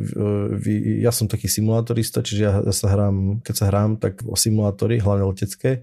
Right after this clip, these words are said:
Nvidia ide releasenúť nejaký Uber patch pre, čisto pre M S F S, teda pre Microsoft Flight Simulator, a posledný. Ide ho nejak strašne vypimpovať, aby to bolo na tých nových ich kartách, o, a možno aj starších úplne, že ňuňu,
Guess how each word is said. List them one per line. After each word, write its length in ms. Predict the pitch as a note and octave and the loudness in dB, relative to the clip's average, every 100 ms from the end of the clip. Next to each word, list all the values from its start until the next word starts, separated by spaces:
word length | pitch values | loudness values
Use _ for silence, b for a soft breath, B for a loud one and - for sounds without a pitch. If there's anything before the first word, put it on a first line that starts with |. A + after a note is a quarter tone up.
| - | -8
Nvidia 480 | A#2 A2+ G#2+ G#2+ G#2 | -2 0 2 2 2
ide 160 | G#2 | 2
releasenúť 720 | G#2 G#2 G2+ - G#2+ G2+ - | 2 2 0 0 0 0 -2
nejaký 480 | A2 G#2 G2+ - G#2+ | 0 2 0 0 0
Uber 400 | A2 G2+ A2 G#2 - _ | 2 2 2 0 -6 _
patch 640 | A2 G#2+ - - - - _ | -2 -2 -4 -4 -4 -8 _
pre, 640 | G#2+ G2+ G2+ G2 G2 F#2+ G2+ | -2 0 2 2 2 0 0
čisto 240 | A#2 - G2+ | -2 -2 -2
pre 160 | G#2+ | 0
M 80 | G#2+ | 0
S 160 | G2+ A#2+ | 0 -2
F 160 | - | -2
S, 160 | - B2 C#3 | 0 0 -2
teda 160 | - G#2+ | -2 -2
pre 160 | G2+ G#2 | 0 0
Microsoft 480 | G#2 G#2+ - G#2+ | 0 0 -4 -2
Flight 240 | G#2+ G#2 - | 0 0 0
Simulator, 560 | A2 A2 A2 B2 B2 - | 0 0 0 0 -2 -2
a 240 | - G2+ G2 | -2 -2 -2
posledný. 640 | G#2+ - A2 A2 B2 B2 B G2+ | -4 -2 -2 0 -2 -2 B -2
Ide 160 | G2 | 2
ho 240 | F#2+ G2 F#2+ | 2 2 2
nejak 240 | F#2+ F#2+ | 0 0
strašne 400 | - F#2+ - F#2+ | -2 -4 -4 -4
vypimpovať, 720 | F#2+ G2 F#2+ F#2+ G2 F#2 - | -2 -2 -2 0 0 -2 -2
aby 160 | F#2 F2+ | -4 -4
to 80 | F2+ | -2
bolo 240 | F#2 F#2 | 0 0
na 160 | F#2 F2 | 0 0
tých 160 | F#2+ | 0
nových 400 | F#2 F#2 F#2 F#2 | 2 0 0 -6
ich 20 | - | -2
kartách, 480 | F2+ F2+ F#2 F2+ F#2+ - - - - | -2 0 0 0 -2 -10 -20 -18 -8
o, 400 | - G2 G2 - | -4 -2 -2 -2
a 80 | F#2+ | 0
možno 240 | F#2 G2 | 2 0
aj 160 | F#2+ - | -2 -2
starších 400 | F#2 - F#2+ F#2+ | -2 -2 0 -2
úplne, 240 | F#2+ F#2 | -2 0
že 160 | F#2 F#2 | 2 2
ňuňu, 480 | F#2+ A2+ B2 B2 | 2 2 0 -4